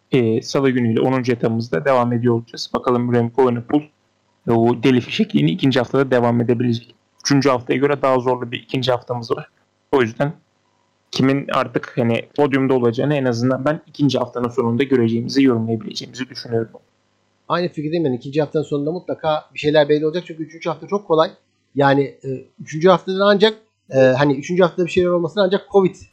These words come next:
Speaker 2: sağlayabilir.
Speaker 1: <laughs> Evet, ben de az çok katılıyorum burada. O zaman bu Vuelta defterine bu bölümlük kapatalım ve de Almanya turundan devam edelim. Almanya'nın en büyük yarışı olan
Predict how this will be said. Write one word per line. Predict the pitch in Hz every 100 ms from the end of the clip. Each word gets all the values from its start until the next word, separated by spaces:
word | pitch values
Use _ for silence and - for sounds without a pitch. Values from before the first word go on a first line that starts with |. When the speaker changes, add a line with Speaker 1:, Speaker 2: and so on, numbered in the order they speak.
| -
Speaker 2:
sağlayabilir. | - - 143 127 117 107 107 - _ _ _ _ _ _ _ _ _ _ _ _ _
Speaker 1:
<laughs> | 139 120
Evet, | 131 117 110 -
ben | 202 127 120
de | 120 - -
az | - 135 -
çok | 120
katılıyorum | - 120 123 113 113 113
burada. | 113 131 135 _ _ _ _ _
O | -
zaman | 120 123 135 143 143
bu | 127
Vuelta | 127 120 131 123
defterine | 120 131 120 139 - - -
bu | 131
bölümlük | 123 117 120 117
kapatalım | - 127 123 127 127 160
ve | 117
de | 135 -
Almanya | 135 127 123 120
turundan | 117 120 120 - 123
devam | 123 123
edelim. | 120 123 - _ _ _ _ _ -
Almanya'nın | - 143 143 147 143 135 139
en | 143 123 139 139
büyük | 131 123
yarışı | 131 120 127
olan | 123 131